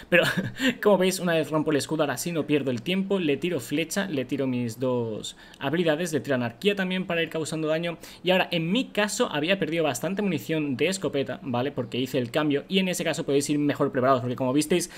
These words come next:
solamente utilicé Ikelos, ¿vale? Y realmente incluso con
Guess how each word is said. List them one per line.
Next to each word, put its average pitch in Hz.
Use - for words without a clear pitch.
solamente 190
utilicé 156
Ikelos, 156
¿vale? 151
Y 170
realmente 156
incluso 139
con 120